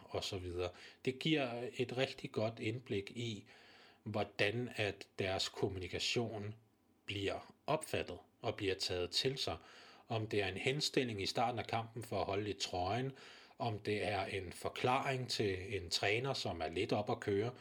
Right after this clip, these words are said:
og som ender med at give en tommelfinger tilbage til dommeren,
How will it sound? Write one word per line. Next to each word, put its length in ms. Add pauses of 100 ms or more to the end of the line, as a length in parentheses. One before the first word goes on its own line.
(220)
og 100
som 160
ender 180
med 120
at 120
give 160
en 100
tommelfinger 560
tilbage 440
til 180
dommeren, 420